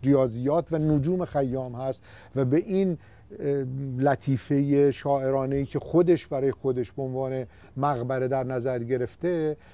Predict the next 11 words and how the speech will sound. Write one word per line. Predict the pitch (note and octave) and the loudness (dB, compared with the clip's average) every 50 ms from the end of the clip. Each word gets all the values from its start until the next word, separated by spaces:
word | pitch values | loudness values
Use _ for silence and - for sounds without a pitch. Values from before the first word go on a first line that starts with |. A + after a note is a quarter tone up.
| - - - | -20 -6 -2
توجهی | D3 C#3 C3+ C3+ B2+ A#2+ C#3 D3+ D#3+ | 0 2 2 2 2 2 0 0 0
نکردید، | D#3+ D#3+ D3+ - D#3+ C#3+ C3+ B2+ | 0 0 -2 0 0 0 0 0
به | A#2+ B2 | -2 -2
طوری | - D3 C#3+ D3 | 0 0 0 2
که | - E3+ D#3 - - - - - - - | 2 2 0 0 -4 -16 -20 -20 -10 -6
در | B2+ C3 C3 B2+ | -4 -2 -2 -2
قبر | A2 A#2+ C3 C3 C3+ B2 B2+ | -2 -2 -2 -2 -2 -2 -4
خیام | B2 - - B2+ B2 A#2 A#2+ B2+ C3+ C3 | -4 -4 -4 -4 -2 -2 -2 -2 -2 -2
وقتی | C3 A#2+ - - | -4 -4 -4 -6
ما | C3 C3 B2+ B2+ | -6 -4 -4 -2
می‌ریم | B2+ B2 A#2+ C3+ D#3+ D#3 | -2 0 0 0 0 -2